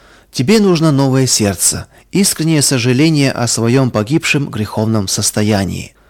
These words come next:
Ты должен быть готов расстаться с грехом и избрать новое направление для твоей жизни. Бог требует от людей, чтобы они покаялись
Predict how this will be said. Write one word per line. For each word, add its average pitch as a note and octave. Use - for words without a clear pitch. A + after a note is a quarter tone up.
Ты C3
должен D3+
быть C#3+
готов C3+
расстаться C3
с A#2
грехом D3
и E3+
избрать D#3
новое E3+
направление C#3
для G#2
твоей A2
жизни. G#2+
Бог C#3+
требует D3
от B2+
людей, B2+
чтобы D#3+
они E3+
покаялись D3